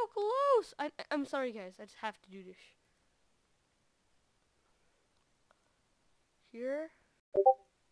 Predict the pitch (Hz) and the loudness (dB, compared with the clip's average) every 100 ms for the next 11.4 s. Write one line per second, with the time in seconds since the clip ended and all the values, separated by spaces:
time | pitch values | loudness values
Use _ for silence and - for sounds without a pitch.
0 | _ _ _ _ _ _ _ _ _ _ | _ _ _ _ _ _ _ _ _ _
1 | _ _ _ _ _ _ _ _ - - | _ _ _ _ _ _ _ _ -20 -20
2 | - - - - - - 262 240 - 277 | -20 -20 -20 -20 -18 -12 -12 -12 -6 -2
3 | 269 233 - - _ _ _ _ _ _ | -2 -2 -6 -20 _ _ _ _ _ _
4 | _ _ _ _ _ _ 220 226 240 254 | _ _ _ _ _ _ -8 -4 0 0
5 | 247 247 233 - 226 214 - - 220 254 | -2 -8 -12 -14 -12 -12 -14 -14 -12 -12
6 | - - - _ _ _ - 214 208 - | -16 -20 -20 _ _ _ -10 -6 -6 -10
7 | _ 202 214 - - - _ _ _ _ | _ -12 -12 -14 -20 -20 _ _ _ _
8 | _ _ _ _ _ - 196 190 185 _ | _ _ _ _ _ -18 -14 -14 -16 _
9 | _ _ _ _ _ _ _ - 202 202 | _ _ _ _ _ _ _ -14 -12 -12
10 | _ - - - _ _ _ _ _ - | _ -20 -20 -20 _ _ _ _ _ -12
11 | 202 190 185 | -10 -8 -12